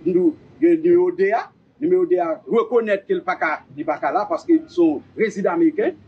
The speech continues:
ou le numéro trois qui c'est Jonas, comme, euh, euh, colonel Jonas, ou bien Gabriel, ou bien quatre autres moun yo, c'est eux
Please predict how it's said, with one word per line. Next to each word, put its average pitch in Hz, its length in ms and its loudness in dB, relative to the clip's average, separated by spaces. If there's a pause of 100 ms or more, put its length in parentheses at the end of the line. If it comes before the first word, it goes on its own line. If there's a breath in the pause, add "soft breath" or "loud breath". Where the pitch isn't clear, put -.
(100)
ou 339 60 0
le 196 140 0
numéro 214 320 2
trois 196 340 -2
qui 180 200 -16
c'est 175 280 0 (840)
Jonas, 180 500 -2 (320)
comme, 185 160 0
euh, 196 260 -2
euh, 175 60 -2
colonel 190 380 0
Jonas, 240 380 0 (240)
ou 214 120 -8
bien 202 240 0 (140)
Gabriel, 208 560 -2 (260)
ou 240 100 -4
bien 220 140 0 (960)
quatre 302 240 -4
autres 247 240 -2
moun 220 120 -8
yo, 254 100 2 (800)
c'est 262 280 -2
eux 311 80 2